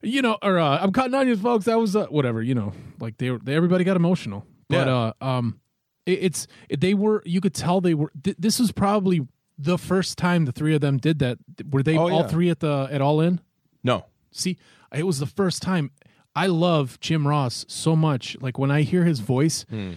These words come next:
Speaker 1: it's like hearing, like, Steve Stone was a Cubs announcer forever.
Speaker 2: Yeah, yeah.
Speaker 1: So I grew up with Harry Carey, Steve Stone. Those voices were
Speaker 2: Harry
Speaker 1: like,
Speaker 2: Carey.
Speaker 1: those voices are just, like, calming when I hear Steve Stone's voice.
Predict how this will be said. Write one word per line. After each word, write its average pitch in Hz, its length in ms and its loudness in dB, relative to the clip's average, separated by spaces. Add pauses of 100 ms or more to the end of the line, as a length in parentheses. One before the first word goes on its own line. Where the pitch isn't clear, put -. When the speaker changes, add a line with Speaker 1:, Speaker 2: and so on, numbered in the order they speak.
(160)
Speaker 1:
it's 139 200 -4
like 180 220 2
hearing, 175 540 0 (200)
like, 156 200 -4
Steve 190 280 0
Stone 156 320 2
was 117 120 0
a 120 40 -2
Cubs 120 240 -2
announcer 110 340 -4
forever. 127 320 -6
Speaker 2:
Yeah, 117 200 4
yeah. 92 240 -4
Speaker 1:
So - 140 -2
I 165 40 2
grew 180 280 2
up 170 120 -2
with - 120 -4
Harry 135 260 2
Carey, 139 320 0
Steve 131 300 -4
Stone. 135 240 0
Those 123 160 0
voices 247 340 -2
were 240 140 0
Speaker 2:
Harry 147 120 0
Speaker 1:
like, 143 200 -2
Speaker 2:
Carey. 220 580 0
Speaker 1:
those 156 160 -4
voices 175 420 -2
are 135 80 -2
just, 139 240 -2
like, 135 200 -4 (100)
calming 156 480 0
when 120 100 0
I 113 60 2
hear 151 160 0
Steve 147 320 -2
Stone's 143 320 -2
voice. 139 400 -4